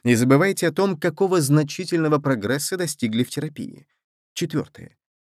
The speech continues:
Игнорирование позитивного. Вы говорите себе, что терапевтические методы, с которыми вы познакомились, например, в этой книге, вам не помогли, но это не так. Пятое. Поспешные выводы.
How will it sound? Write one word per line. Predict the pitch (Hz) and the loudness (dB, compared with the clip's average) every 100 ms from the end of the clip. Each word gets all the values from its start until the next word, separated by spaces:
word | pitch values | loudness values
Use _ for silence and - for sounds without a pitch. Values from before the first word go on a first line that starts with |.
| - | 4
Игнорирование | 135 120 123 123 131 135 131 135 | 4 6 4 4 4 4 4 2
позитивного. | 131 147 156 143 - - _ _ - | 2 -2 -4 -8 -14 -16 _ _ -4
Вы | 113 127 190 | 0 4 6
говорите | 151 160 185 165 | 6 4 4 0
себе, | 143 131 175 165 | 0 0 0 0
что | - | -2
терапевтические | 120 143 147 156 190 175 151 147 139 | 2 2 2 -2 -4 -6 -4 2 4
методы, | 127 175 190 101 101 | 4 2 0 -2 -2
с | - | 0
которыми | 113 147 151 151 | 0 2 4 6
вы | 135 | 6
познакомились, | 156 156 123 120 113 160 175 170 - | 4 2 4 2 2 -2 -2 -4 -4
например, | 107 110 120 139 | -4 0 2 4
в | 123 | 4
этой | 135 131 110 | 2 0 -4
книге, | - 107 107 101 151 | -2 -2 -2 -2 0
вам | 135 156 156 | 2 0 0
не | 160 | 0
помогли, | 143 127 104 104 160 170 | 0 0 0 -2 0 0
но | 123 143 - _ | 2 0 -2 _
это | 127 131 - 117 | -6 -6 -6 -8
не | 98 - | -8 -12
так. | - - - _ _ _ _ _ - | -20 -20 -20 _ _ _ _ _ -6
Пятое. | - - - _ _ _ | -6 -8 -20 _ _ _
Поспешные | - 123 - 110 - 123 139 | -4 -4 -2 -4 0 2 2
выводы. | 147 - - - | 2 -4 -10 -20